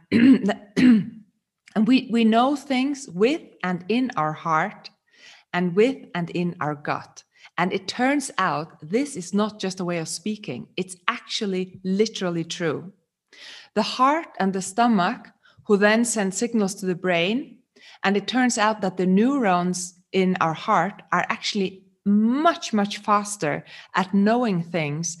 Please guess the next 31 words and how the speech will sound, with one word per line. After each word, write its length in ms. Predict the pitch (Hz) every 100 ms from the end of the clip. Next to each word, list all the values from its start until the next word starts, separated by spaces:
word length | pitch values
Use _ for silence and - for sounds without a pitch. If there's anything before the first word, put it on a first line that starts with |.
| - -
than 160 | 180
the 80 | 185
brain, 640 | 147 175 180 151 147 190 202 _
who 120 | 170 170
is 220 | 170 170
really 200 | 202 185
slow 500 | - - 208 339 320
in 120 | 190
picking 380 | 185 175 180 160
up 180 | 143 -
things 300 | 160 143 -
in 100 | 143
comparison. 720 | 147 143 135 131 - 139 - - - _
They've 220 | 185 202
tested 460 | - 202 - 165 139
this 340 | 135 135 - - - -
many 380 | - 151 147 139
times. 420 | 147 127 165 - - - -
If 160 | 202 220
you 80 |
want 180 | 220 240
to 80 | 226
check 300 | - 254 254
this 160 | 202 202
out, 360 | - 175 214 - - - -
then 160 | 190
go 160 | 190 196
to 140 | 190
Heart 560 | 180 - 220 220 - - _ _
Math. 460 | 170 156 147 - - _ _ _ _ _ _ _ _ _ _
Heart 460 | - 202 233 -